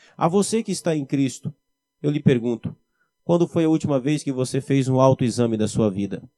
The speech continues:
Chore por não conseguir ficar sem pecar. Chore por não ser como seu Senhor Jesus Cristo é.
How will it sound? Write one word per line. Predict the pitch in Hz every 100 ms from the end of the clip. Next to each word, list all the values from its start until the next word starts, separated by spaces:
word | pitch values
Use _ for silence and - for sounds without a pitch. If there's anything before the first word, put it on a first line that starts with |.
| _ _ _ _ _ _
Chore | - - 196 196
por | 180 170
não | 165 170
conseguir | 170 151 143 151
ficar | 147 143 147
sem | 139 143
pecar. | 139 139 - 147 - - _ _ _ _
Chore | - - 202 202
por | - 175
não | 180
ser | 160 175 160
como | 170 165 156
seu | 170 165
Senhor | - 143 143 156
Jesus | 135 135 139 -
Cristo | 135 139 - 131
é. | 117 131